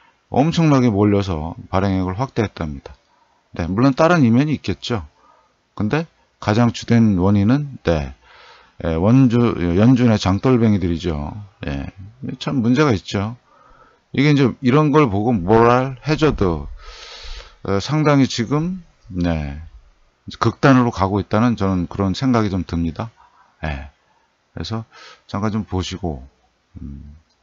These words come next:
자, 그다음에, 음, 자, 보십시오.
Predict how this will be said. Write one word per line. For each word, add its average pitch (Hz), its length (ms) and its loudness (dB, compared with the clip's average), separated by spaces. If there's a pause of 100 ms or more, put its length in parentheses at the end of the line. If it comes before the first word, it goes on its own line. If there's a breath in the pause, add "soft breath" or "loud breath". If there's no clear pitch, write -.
(100)
자, 85 100 -12
그다음에, 95 580 -6 (800 soft breath)
음, 85 800 -8 (1120)
자, 92 180 -2
보십시오. 117 560 -4